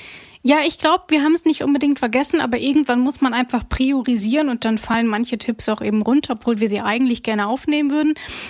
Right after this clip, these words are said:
Mein Tipp ist, äh, tatsächlich, ich glaube, von letzter oder vorletzter Woche muss das gewesen sein. Da hat Netflix den Film Wind River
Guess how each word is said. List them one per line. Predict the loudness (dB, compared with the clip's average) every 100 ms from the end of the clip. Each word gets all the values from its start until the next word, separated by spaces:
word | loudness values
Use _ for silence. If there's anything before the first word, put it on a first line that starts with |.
| -2
Mein | 0 2
Tipp | 0 0
ist, | 0 0
äh, | -2 -2
tatsächlich, | -2 -2 -2 -4 -4
ich | -6
glaube, | -2 0 0 0
von | 2 2
letzter | 2 0 -2 -2 0 2
oder | 0 -2
vorletzter | -2 -2 0 -2 -2 0 2
Woche | 0 2
muss | 2 2
das | 0 0 0
gewesen | 0 2 2
sein. | 2 2 0 -6 -12 -6 0
Da | 2 2 2
hat | 0 0 -2 0
Netflix | 0 0 -2 -2 -2 -2 -2
den | 0 0
Film | 0 2 2 2 2
Wind | 2 2
River | 2 2 2 0